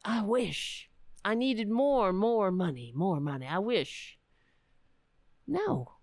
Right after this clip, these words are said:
And if you're not a sociopath, you're thinking about your relationships, your family. Where did I, you know, did I hurt somebody? Did I, do I miss somebody?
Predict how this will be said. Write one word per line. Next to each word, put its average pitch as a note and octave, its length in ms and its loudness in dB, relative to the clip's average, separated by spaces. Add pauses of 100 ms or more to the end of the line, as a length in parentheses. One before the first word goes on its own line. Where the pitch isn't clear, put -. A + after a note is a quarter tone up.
(200)
And F#3+ 240 -2
if F3+ 180 0
you're F3+ 180 2
not F3+ 280 2
a E3+ 40 2
sociopath, D3 1040 0 (680)
you're C4 160 0
thinking C#4+ 440 -2
about B3+ 500 0 (180)
your A#3 540 2 (360)
relationships, A3 960 -2
your F#3+ 80 2
family. F#3+ 680 -2 (920)
Where A3 260 2
did A3+ 120 2
I, G#3+ 200 4
you G3+ 160 2
know, A3+ 340 0
did D#3+ 200 0
I E3 260 4
hurt F#3 300 0
somebody? F#3 720 0
Did D#3 460 -2
I, D3+ 380 -2
do F3 180 2
I C#3+ 140 4
miss D#3 300 0
somebody? F#3+ 840 -2